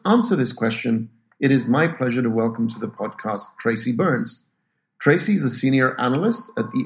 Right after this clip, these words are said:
O E C D's Center for Educational Research and Innovation, where she heads up a portfolio of projects including Trends Shaping Education, Twenty-first Century Children,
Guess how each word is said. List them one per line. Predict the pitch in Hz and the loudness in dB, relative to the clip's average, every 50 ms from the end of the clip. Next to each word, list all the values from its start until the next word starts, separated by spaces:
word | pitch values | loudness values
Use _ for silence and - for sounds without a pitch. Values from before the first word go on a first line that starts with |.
| - 127 | 0 0
O | 123 123 | 2 2
E | 127 123 | 2 2
C | 120 - 127 120 | 0 0 0 2
D's | 117 120 120 117 117 - | 2 2 2 0 0 -2
Center | 120 120 120 117 - 117 | -2 -2 -2 -2 -4 -6
for | - - 107 | -6 -4 -4
Educational | 117 110 107 - - 123 120 117 - - 117 107 | -4 -4 -6 -6 -4 -4 -4 -2 -2 -4 -4 -2
Research | 110 120 131 123 - - - - - - - _ _ - - - - | -2 -2 -2 -2 -4 -6 -8 -8 -10 -12 -18 _ _ -20 -20 -6 -2
and | 127 131 131 | 2 2 4
Innovation, | 127 117 113 107 123 160 196 - - 220 226 226 226 - _ - - - - | 4 4 4 4 2 0 0 0 0 -2 -2 -2 -4 -8 _ -20 -20 -10 -2
where | - 185 202 | 2 2 2
she | 202 254 233 | 2 2 2
heads | 196 196 240 202 202 | 4 4 2 4 4
up | 220 226 220 | 2 2 2
a | 202 | -2
portfolio | - - 175 160 156 - - 180 175 175 180 165 151 | -4 -2 -2 -2 -2 0 0 2 2 4 2 2 2
of | 147 143 - - | 2 0 -2 0
projects | - 127 123 117 123 117 120 - - | 0 0 2 2 0 -4 -4 -4 -2
including | 147 123 117 - 120 123 117 120 117 113 110 - - _ _ _ _ _ - | -2 -2 0 0 0 2 2 2 2 2 0 -4 -10 _ _ _ _ _ -2
Trends | - 139 143 143 165 175 170 - - - | 0 2 4 4 2 0 -2 -6 -10 -6
Shaping | - - 131 131 - 131 127 120 | -4 -2 -2 0 0 0 0 2
Education, | 117 113 110 107 - 127 131 - - 117 120 120 - - - - _ _ _ _ _ _ _ _ _ _ | 0 0 -2 -2 -2 -2 -2 -2 -2 -2 -2 -2 -4 -10 -18 -20 _ _ _ _ _ _ _ _ _ _
Twenty-first | - - 151 160 156 - 180 - 165 156 151 151 - | 0 0 0 2 2 -2 -4 0 0 0 0 0 0
Century | 147 131 - - - 120 110 | -2 -4 -2 -2 -4 -4 -4
Children, | - - 180 196 190 196 214 240 269 247 | -2 -2 0 0 2 2 2 2 0 0